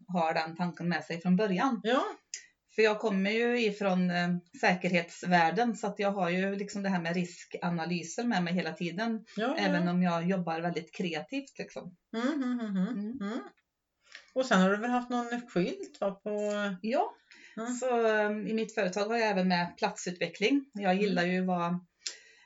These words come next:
Speaker 1: eh, konstnärlig ledare, kan man ju säga då.
Speaker 2: Ja.
Speaker 1: <clears throat> Så jag satte ju upp en skylt i mitt företag i centrala Karlstad.
Speaker 2: Ja.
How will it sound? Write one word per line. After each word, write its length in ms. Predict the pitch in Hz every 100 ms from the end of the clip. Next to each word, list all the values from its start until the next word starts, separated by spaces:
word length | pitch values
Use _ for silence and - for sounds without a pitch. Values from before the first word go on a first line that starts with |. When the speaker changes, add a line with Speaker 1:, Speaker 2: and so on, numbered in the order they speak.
| _ _
Speaker 1:
eh, 380 | 202 190 185 175
konstnärlig 640 | 180 320 285 - 185 180 185
ledare, 300 | 226 233 185
kan 120 | 208
man 100 | 233
ju 60 | 262
säga 300 | 311 302 254
då. 180 | 247 403
Speaker 2:
Ja. 340 | 285 226 190 - - 185
Speaker 1:
<clears throat> 280 | 220 202 190
Så 60 |
jag 180 | 214 220 - 208 208
satte 200 | 254 277
ju 60 |
upp 140 | 339 339
en 100 | 359
skylt 260 | 220 180
i 40 | 196
mitt 180 | 185 -
företag 580 | 185 165 226 - 240
i 320 | 214 196 185 190
centrala 480 | 190 180 180 160
Karlstad. 540 | 151 - 180 - 302 415 - -
Speaker 2:
Ja. 140 | -